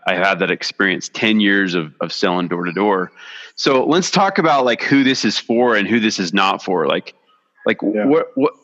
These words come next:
Speaker 1: like, 'cause I, I wanted to bring you on this because I wanted to give people op-, opportunities, because I like to think outside the box. And this show, Man Reinvented, is all about reinventing yourself, leveling up in life,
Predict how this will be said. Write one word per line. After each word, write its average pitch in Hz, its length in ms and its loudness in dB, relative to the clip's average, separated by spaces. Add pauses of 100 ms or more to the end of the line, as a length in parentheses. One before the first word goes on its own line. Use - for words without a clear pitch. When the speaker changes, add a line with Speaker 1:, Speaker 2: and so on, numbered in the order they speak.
Speaker 1:
like, 131 180 2
'cause 139 160 2
I, 151 100 4
I 160 140 2
wanted 190 280 2
to 147 60 0
bring 156 220 0
you 143 140 2
on 143 180 0
this 160 220 2
because 131 340 0
I 123 100 2
wanted 139 400 2
to 120 220 2 (600)
give 143 220 0
people 143 300 2
op-, 127 240 -2
opportunities, 127 720 0
because - 360 -2 (140)
I 165 100 2
like 180 180 0
to 143 80 -2
think 135 200 -2
outside 120 380 0
the 95 60 -4
box. - 520 -2
And 120 100 0
this 160 140 2
show, 135 480 0
Man 127 240 0
Reinvented, 113 480 0
is 110 80 0
all 117 160 2
about 120 220 -2
reinventing 104 520 -2
yourself, 151 460 -2
leveling 117 480 0
up 113 220 -2
in 135 80 -2
life, 135 440 -2